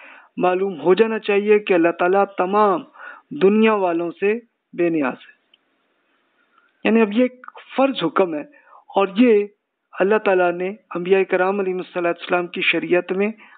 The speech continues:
हमेशा ये हुक्म ही रहा है। और इब्राहीम अलैहिस्सलाम से अल्लाह ताला ने ख़ास तौर पर बैतुल्ला, जिसको आप हरम शरीफ कहते हैं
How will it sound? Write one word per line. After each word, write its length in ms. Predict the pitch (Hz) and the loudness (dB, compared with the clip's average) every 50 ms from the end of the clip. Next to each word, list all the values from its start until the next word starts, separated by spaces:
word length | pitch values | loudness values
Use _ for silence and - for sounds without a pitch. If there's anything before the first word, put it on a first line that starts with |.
| _ - | _ -4
हमेशा 340 | 190 208 226 220 - 247 233 | 2 2 2 2 4 2 2
ये 140 | 214 196 180 | 2 2 0
हुक्म 280 | 143 - - 165 165 | 0 -2 -6 -10 -8
ही 100 | 165 160 | -8 -10
रहा 140 | 151 156 147 | -10 -10 -14
है। 120 | - _ _ _ _ _ _ _ _ _ _ _ _ _ _ _ _ _ _ - _ _ _ _ _ - | -18 _ _ _ _ _ _ _ _ _ _ _ _ _ _ _ _ _ _ -20 _ _ _ _ _ -2
और 540 | 190 190 190 190 190 190 190 190 185 185 - - | 0 0 2 2 2 0 0 -2 -4 -6 -8 -10
इब्राहीम 500 | 214 196 247 262 254 240 233 254 254 254 | -6 -2 2 2 2 4 4 4 4 4
अलैहिस्सलाम 800 | 233 226 196 - - 208 196 190 - - 190 180 175 175 190 202 | 4 2 -2 -4 0 0 0 0 -2 -2 0 0 0 0 -2 -6
से 320 | - - 180 175 165 160 160 _ - _ _ _ - - | -8 -4 -2 -2 -2 -2 -6 _ -20 _ _ _ -4 0
अल्लाह 180 | 185 185 185 | 2 2 2
ताला 340 | 180 - 180 175 175 175 170 | 2 0 0 0 2 0 0
ने 200 | 170 175 175 170 - _ _ _ _ _ - | 0 -2 -4 -4 -8 _ _ _ _ _ -6
ख़ास 280 | - - 196 202 208 208 - - | -2 0 0 0 0 -2 -4 -2
तौर 140 | 202 185 214 | 0 0 0
पर 220 | 214 - 202 180 | 2 0 0 0
बैतुल्ला, 720 | 151 147 170 170 175 - - 175 165 165 - 392 381 320 - _ _ _ _ _ _ _ _ _ _ _ _ _ _ _ _ _ _ _ - | 2 2 2 2 2 2 0 0 2 2 2 0 0 -2 -6 _ _ _ _ _ _ _ _ _ _ _ _ _ _ _ _ _ _ _ -4
जिसको 340 | 170 190 165 - - 190 165 | -2 -2 -2 0 0 0 -2
आप 120 | - - - | -2 -2 -6
हरम 260 | - 156 175 202 202 | -2 0 0 2 2
शरीफ 320 | - 214 196 208 196 - | 2 2 2 0 -2 0
कहते 340 | - 202 180 165 _ - 214 | 0 0 0 0 _ 0 0
हैं 180 | 185 151 - | 2 2 0